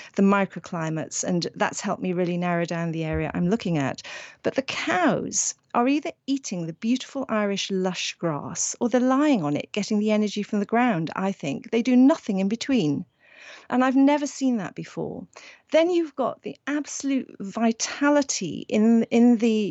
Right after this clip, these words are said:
in the land and plants out of every nook and cranny. Um, and the green is like almost a luminescent green.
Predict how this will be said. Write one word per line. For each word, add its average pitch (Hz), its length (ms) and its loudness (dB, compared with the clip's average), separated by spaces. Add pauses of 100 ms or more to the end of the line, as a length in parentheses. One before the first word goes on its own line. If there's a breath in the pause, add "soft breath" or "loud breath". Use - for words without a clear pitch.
in 214 180 0
the 214 100 2
land 185 540 0
and 208 240 0
plants 269 640 2
out 185 140 -6
of 190 80 -8
every 208 240 -4
nook 208 200 -4
and 196 80 -6
cranny. 170 500 -4 (520 loud breath)
Um, 214 380 4 (240)
and 247 280 4 (280)
the 233 140 -2
green 269 540 2
is 190 140 4
like 220 240 0
almost 254 280 2
a 233 40 -2
luminescent 220 800 0
green. 190 540 -2